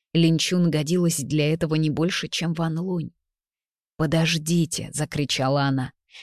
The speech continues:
«Подождите, да постойте же! Я сразилась с Ван Лунь, потому что...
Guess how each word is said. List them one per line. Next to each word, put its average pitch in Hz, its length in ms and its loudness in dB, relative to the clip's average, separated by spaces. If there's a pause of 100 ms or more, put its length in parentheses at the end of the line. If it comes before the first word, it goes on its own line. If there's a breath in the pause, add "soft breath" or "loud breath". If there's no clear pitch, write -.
(160 loud breath)
«Подождите, 175 800 2
да 147 140 2
постойте 196 720 0
же! 160 220 -2 (400 loud breath)
Я 190 260 2
сразилась 170 680 2
с - 120 -6
Ван 156 240 2
Лунь, 202 340 2
потому 180 400 -2
что... - 280 -4